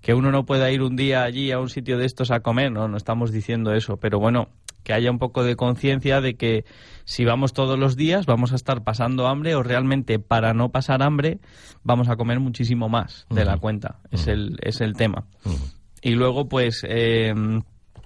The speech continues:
Speaker 1: acerca de la palatabilidad de los alimentos y la saciedad, pues, eh, lo que hemos comentado, generalmente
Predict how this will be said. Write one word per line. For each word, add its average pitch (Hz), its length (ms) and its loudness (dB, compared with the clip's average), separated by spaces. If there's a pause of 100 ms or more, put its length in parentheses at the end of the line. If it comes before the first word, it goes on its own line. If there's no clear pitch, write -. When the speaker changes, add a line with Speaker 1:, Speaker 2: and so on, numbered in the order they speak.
(180)
Speaker 1:
acerca 123 420 0
de 131 120 0
la 123 180 0
palatabilidad 127 800 2
de 123 80 0
los 120 180 -2
alimentos 123 680 0
y 123 220 2
la 120 140 2
saciedad, 127 600 2
pues, 110 440 0
eh, 107 240 0
lo 110 140 0
que 123 80 -2
hemos 127 180 2
comentado, 113 500 2
generalmente 120 800 0